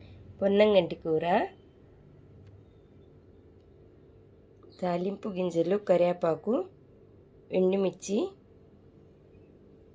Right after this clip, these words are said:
లెమన్, ఆయిల్. వీటితో చక్కటి బ్రేక్ఫాస్ట్, ఎంతటి హెల్త్ఫుల్ బ్రేక్ఫాస్ట్ చూడండి.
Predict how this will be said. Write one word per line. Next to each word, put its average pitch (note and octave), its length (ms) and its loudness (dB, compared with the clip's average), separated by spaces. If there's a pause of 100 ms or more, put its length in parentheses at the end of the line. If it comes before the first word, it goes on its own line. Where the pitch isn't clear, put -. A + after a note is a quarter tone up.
(640)
లెమన్, E3+ 340 4 (1900)
ఆయిల్. D3+ 200 0 (1160)
వీటితో F#3 460 -2 (680)
చక్కటి F3 460 2 (880)
బ్రేక్ఫాస్ట్, F#3 640 0 (420)
ఎంతటి G#3+ 400 2 (320)
హెల్త్ఫుల్ B3 560 -2
బ్రేక్ఫాస్ట్ F3+ 500 -4 (600)
చూడండి. F3 440 0